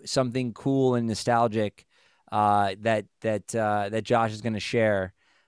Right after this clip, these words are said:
Um, I have a secret nostalgic web store.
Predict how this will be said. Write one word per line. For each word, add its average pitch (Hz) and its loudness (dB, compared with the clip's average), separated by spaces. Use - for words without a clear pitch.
Um, 101 -2
I 123 2
have 135 4
a 120 2
secret 139 -2
nostalgic 113 0
web 107 0
store. 82 -8